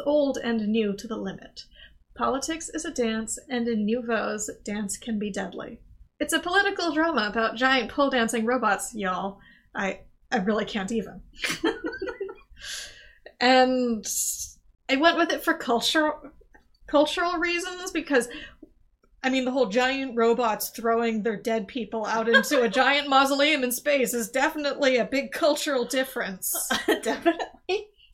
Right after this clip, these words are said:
Speaker 1: And so I wanted something that would, you know, explore different,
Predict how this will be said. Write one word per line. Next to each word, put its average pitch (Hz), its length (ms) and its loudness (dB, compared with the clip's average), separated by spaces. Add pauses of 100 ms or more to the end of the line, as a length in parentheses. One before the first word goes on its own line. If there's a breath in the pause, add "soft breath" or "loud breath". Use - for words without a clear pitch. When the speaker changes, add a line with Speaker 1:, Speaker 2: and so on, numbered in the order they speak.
(180)
Speaker 1:
And 254 180 2
so 302 120 2
I 294 80 4
wanted 285 300 2
something 269 540 0
that 247 220 4
would, 233 240 0 (420)
you 349 100 -4
know, 240 140 4
explore 269 380 0
different, 262 380 -4